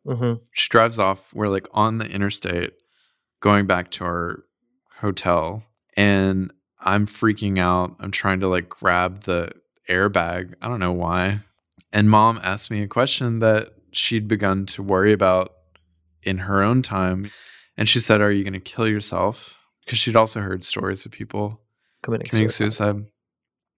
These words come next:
Speaker 2: And I was like, "Yes." And she, without any questioning, she went back to the hotel. We packed our stuff up. She told them we're not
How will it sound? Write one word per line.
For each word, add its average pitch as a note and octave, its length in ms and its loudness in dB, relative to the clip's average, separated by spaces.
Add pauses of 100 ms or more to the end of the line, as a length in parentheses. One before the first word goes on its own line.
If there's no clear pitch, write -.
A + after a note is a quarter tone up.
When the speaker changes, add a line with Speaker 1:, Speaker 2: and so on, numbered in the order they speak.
(380)
Speaker 2:
And G#2 160 4
I G2+ 60 6
was G2 200 0
like, F2+ 240 -8
"Yes." G2+ 520 -2 (720)
And G2+ 180 0
she, G2 460 6 (160)
without G#2+ 600 0 (460)
any B2+ 240 2
questioning, F#2+ 720 -4 (420)
she - 180 -4
went G#2 180 4
back G2+ 240 4
to - 120 -14
the G2 60 -6
hotel. G2 380 -2
We G2 120 -2
packed G2 320 -4
our G2+ 60 -8
stuff F#2+ 320 -6
up. - 260 -4 (580)
She - 260 0
told G2+ 320 0
them F#2+ 480 -2
we're G#2 120 -6
not F2 420 0